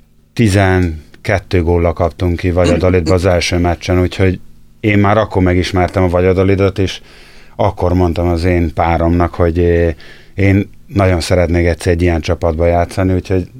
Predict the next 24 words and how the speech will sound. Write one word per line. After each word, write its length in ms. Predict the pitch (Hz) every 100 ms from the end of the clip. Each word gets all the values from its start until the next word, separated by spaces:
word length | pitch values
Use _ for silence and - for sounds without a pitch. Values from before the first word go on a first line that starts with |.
| 147
az 180 | 110 90
is, 280 | 87 - -
ö, 300 | 92 92 92 90 87 110
végül 300 | 95 92 95
meglett. 480 | 95 95 92 85 - - -
Igaz, 300 | 107 95 90
hogy 100 | 98
harminckét 540 | 95 95 90 - 95
évesen, 460 | 104 101 104 120 123 - - - - - -
de 240 | 98 110
igen, 280 | 120 104 95
nagyon, 540 | 110 110 101 98 98
ö, 420 | 107 104 104 101 98 - - - - - - - - - - - - - -
nagyon 340 | 127 117 110
nagy, 300 | 110 107 98
ö, 640 | 104 104 104 104 104 104 98 80 - -
hogy 160 | 113 104
mondjam, 540 | 98 95 95 95 98 - - - _ - - -
kézilabda 1200 | 113 104 87 98 98 92 85 98 92 92 85 - - - - 104
különbség 640 | - 110 98 92 - 95 90
volt 440 | 90 92 - - -
abban, 400 | 104 92 95 95
amit 300 | 92 92 -
ugye 460 | 95 92 90 92